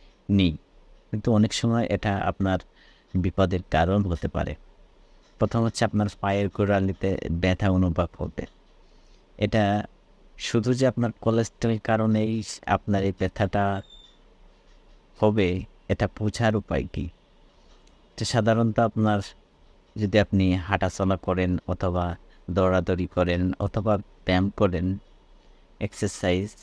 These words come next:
তাহলে দেখা যাবে যে আপনার পায়ের গোড়ালিতে আপনার ব্যথা অনুভব হবে। তখন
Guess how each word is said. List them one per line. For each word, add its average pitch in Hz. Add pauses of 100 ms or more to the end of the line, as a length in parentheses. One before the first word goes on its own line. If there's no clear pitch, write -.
(560)
তাহলে 110 (280)
দেখা 104
যাবে 101
যে 98
আপনার 98 (100)
পায়ের 92 (100)
গোড়ালিতে 90 (100)
আপনার 87
ব্যথা 85 (100)
অনুভব 82
হবে। 73 (800)
তখন 110